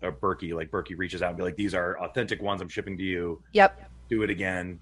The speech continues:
Speaker 1: get 'em tested again. So I only buy mine. I have a Berkey as well. I have the little
Speaker 2: Okay.
Speaker 1: travel one, but, um, I only get 'em directly from the Berkey website. I won't order 'em from Amazon at all.
Speaker 2: Yeah, we, we got everything from the Berkey website, so.
Speaker 1: Yeah,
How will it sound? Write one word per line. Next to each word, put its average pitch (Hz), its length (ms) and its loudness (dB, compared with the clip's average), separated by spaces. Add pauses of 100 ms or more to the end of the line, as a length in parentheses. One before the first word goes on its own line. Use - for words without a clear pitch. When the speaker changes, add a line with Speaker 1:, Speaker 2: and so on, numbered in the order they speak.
(120)
Speaker 1:
get 95 120 2
'em 80 80 -4
tested 87 320 -4
again. 87 420 0 (500)
So 101 180 -2
I 117 140 2
only 120 180 4
buy 98 200 4
mine. 92 300 0
I 101 40 2
have 101 100 0
a - 40 -4
Berkey 92 320 -2
as 80 100 -4
well. 85 280 2
I 95 60 4
have 95 120 2
the 92 80 4
little 90 180 6
Speaker 2:
Okay. 92 60 2
Speaker 1:
travel 85 400 0
one, 78 200 -8 (440)
but, 95 140 4
um, 85 300 0
I 104 120 2
only 104 260 2
get 95 180 2
'em 92 120 -2
directly 92 340 -2
from 90 140 -4
the 90 80 -4
Berkey 85 460 -2
website. 80 640 0
I 87 80 -2
won't 92 300 0
order 90 240 0
'em 82 120 -4
from 87 140 -4
Amazon 82 440 -4
at 80 140 -2
all. 62 220 -10 (720)
Speaker 2:
Yeah, 196 160 8
we, 196 300 4
we 208 200 6
got 240 200 8
everything 185 440 4
from 202 160 -2
the 190 100 0
Berkey 175 320 0
website, 175 540 0 (100)
so. - 440 -2
Speaker 1:
Yeah, 82 160 -8